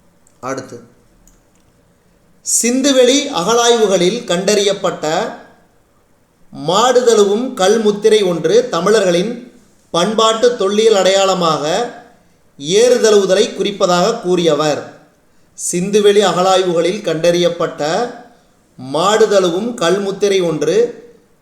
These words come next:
தமிழர்களின் பண்பாட்டு தொல்லியல் அடையாளமான ஏறுதழுவுதலை குறிப்பதாக கூறியவர் ஐராவதம்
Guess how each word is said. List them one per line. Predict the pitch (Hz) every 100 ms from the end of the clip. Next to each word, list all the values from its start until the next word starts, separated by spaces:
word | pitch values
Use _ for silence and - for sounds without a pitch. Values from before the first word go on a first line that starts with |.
| -
தமிழர்களின் | 170 202 226 208 185 214 -
பண்பாட்டு | 170 180 202 202 202 226
தொல்லியல் | 180 185 202 214
அடையாளமான | 185 160 180 185 180 165 156 147 147 208 254 - _ _ _ _
ஏறுதழுவுதலை | 151 196 226 226 202 185 165 170 233 - - _ _ _ _ _ _ _
குறிப்பதாக | 202 220 226 220 196 170 202 -
கூறியவர் | 175 185 175 147 156 143 - - _ _ _ _ _ _ _ _ _ _ _ _ _ _ _ _ _ _ -
ஐராவதம் | 165 220 247 240 220 196 254